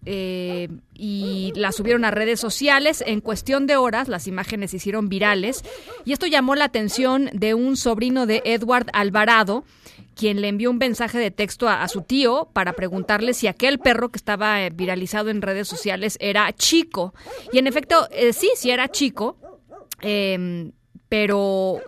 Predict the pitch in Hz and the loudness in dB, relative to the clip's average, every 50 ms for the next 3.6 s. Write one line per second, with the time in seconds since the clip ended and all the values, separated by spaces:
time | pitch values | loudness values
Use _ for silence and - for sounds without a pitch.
0 | - - 214 202 190 190 185 185 180 - - 453 - - - - 214 202 196 196 | -8 -6 -4 -2 -2 -2 -2 -2 -4 -4 -8 -14 -18 -8 -2 0 0 0 0 -2
1 | 208 - - 196 190 - 202 196 202 226 254 262 247 254 277 262 - 285 277 254 | -4 -4 -2 -4 -4 -4 -4 -4 -2 0 0 0 0 -2 -2 -2 0 0 0 0
2 | 285 285 302 - - 202 185 - - - 226 202 - - 214 208 - - 208 202 | 0 -2 -2 -4 -4 -4 -4 -4 -4 -4 -4 -2 -2 -2 -2 -2 0 0 0 2
3 | 190 196 - - 214 202 254 294 381 415 - | 2 0 0 2 2 2 2 2 2 0 -4